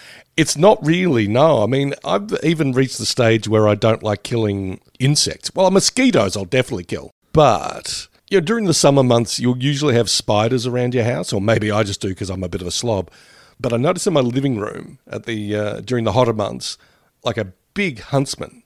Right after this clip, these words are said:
in the corner of the room, up, up in the top corner near the, uh, near the ceiling. And normally I'd be like, "Ah,"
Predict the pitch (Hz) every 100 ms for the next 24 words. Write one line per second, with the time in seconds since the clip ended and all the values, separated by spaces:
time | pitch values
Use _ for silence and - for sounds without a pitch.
0 | _ 110 110 101 - 127 120 104 98 95
1 | 104 87 - - - - 104 123 120 117
2 | 98 - 113 - 110 95 85 98 98 92
3 | 92 98 95 - 110 101 - - _ _
4 | _ _ - 131 139 190 196 131 127 123
5 | 123 - 220 247 330 277 240 254 202